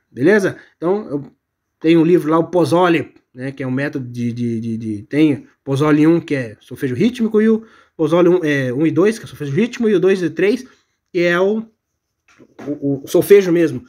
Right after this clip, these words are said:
Então, é só um exemplo, você pode usar qualquer outro. Posso comprar outro livro lá, é um que eu recomendo pros irmãos aí, tanto instrutores quanto, quanto encarregados, é, estarem adquirindo aí, seja de qual forma que for, é o Caderno de Regência, Mônica Giardini,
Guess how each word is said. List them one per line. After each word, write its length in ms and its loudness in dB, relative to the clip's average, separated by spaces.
Então, 300 -18
é 40 -20
só 120 -8
um 60 -2
exemplo, 380 0
você 80 -10
pode 200 -2
usar 140 -2
qualquer 280 -2
outro. 300 2
Posso 200 -8
comprar 280 -2
outro 280 2
livro 320 2
lá, 280 0
é 80 -2
um 280 -4
que 80 -2
eu 120 0
recomendo 500 -2
pros 180 -4
irmãos 280 0
aí, 140 2
tanto 220 -6
instrutores 440 -2
quanto, 220 -6
quanto 240 -8
encarregados, 680 -2
é, 200 -6
estarem 340 2
adquirindo 560 0
aí, 500 2
seja 180 -4
de 80 -2
qual 180 0
forma 300 0
que 80 -6
for, 340 2
é 140 -4
o 540 2
Caderno 300 0
de 60 -2
Regência, 440 -2
Mônica 380 2
Giardini, 600 0